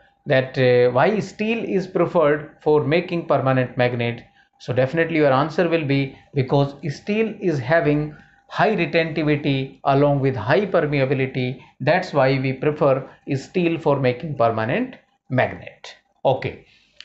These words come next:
now for making soft, or we can say electromagnet, we generally use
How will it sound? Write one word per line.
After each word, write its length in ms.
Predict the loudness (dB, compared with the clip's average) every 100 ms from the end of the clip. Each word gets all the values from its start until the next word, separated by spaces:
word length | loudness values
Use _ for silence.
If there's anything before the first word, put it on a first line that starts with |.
| -2
now 260 | 2 2
for 220 | 2 0 2
making 340 | 0 -2 -8
soft, 480 | -2 0 0 -4 -16 -20 _ _ _ _ _ _ _ _ _ -2
or 100 | 2
we 120 | 2
can 180 | 2 0
say 220 | 2 2
electromagnet, 880 | 2 0 0 2 2 2 -2 -2 -10 _ _ -10
we 460 | -2 0 0 -2 0
generally 420 | 2 2 2 2
use 420 | 2 0 -2 -8